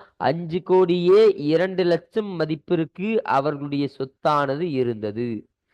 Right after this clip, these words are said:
இப்ப மொத்தம் எல்லாம் முடிந்ததற்கு அப்புறம் பார்க்கும் பொழுது அவங்களுடைய சொத்து மதிப்பு எவ்வளோ? அஞ்சு கோடி இரண்டு லட்சம்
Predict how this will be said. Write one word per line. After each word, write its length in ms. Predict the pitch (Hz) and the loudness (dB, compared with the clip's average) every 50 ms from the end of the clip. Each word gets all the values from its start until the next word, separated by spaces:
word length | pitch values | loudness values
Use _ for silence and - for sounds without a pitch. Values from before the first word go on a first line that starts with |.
| _ _ _ _ | _ _ _ _
இப்ப 140 | _ - 113 | _ -12 -10
மொத்தம் 600 | 110 104 110 107 _ _ _ - 180 175 185 196 | -6 -6 -6 -8 _ _ _ 4 6 8 8 8
எல்லாம் 440 | 202 185 156 143 151 156 170 170 165 | 8 6 6 4 4 4 4 4 4
முடிந்ததற்கு 480 | 160 160 156 151 160 160 151 165 156 156 | 2 -2 -2 -2 -4 0 0 0 2 2
அப்புறம் 260 | 151 143 156 156 151 | 0 2 0 0 2
பார்க்கும் 320 | 147 147 147 147 - 156 | 2 0 0 0 -4 -6
பொழுது 440 | 151 151 151 156 151 160 190 185 170 | -4 -2 -4 -2 0 0 2 2 2
அவங்களுடைய 260 | 160 156 151 147 143 | 0 -2 -4 -6 -6
சொத்து 280 | 135 - 156 139 _ 170 | -6 -6 -8 -8 _ -6
மதிப்பு 320 | 165 165 156 151 147 165 | -4 -4 -4 -2 -2 0
எவ்வளோ? 520 | 160 156 160 170 175 185 196 214 208 202 _ _ _ _ _ _ | 0 2 2 2 2 2 2 0 -2 -6 _ _ _ _ _ _
அஞ்சு 420 | - - 120 143 170 165 160 175 | -8 -8 -6 -6 -6 -4 -4 -4
கோடி 640 | 147 170 180 180 180 175 208 240 262 269 - - _ _ | 0 2 4 4 4 4 4 2 2 0 -2 -6 _ _
இரண்டு 480 | - 131 143 156 180 196 202 185 185 | -2 0 2 2 2 0 0 -2 0
லட்சம் 500 | 165 156 151 - _ _ 214 196 175 - | 0 0 0 -2 _ _ -2 -2 -2 -4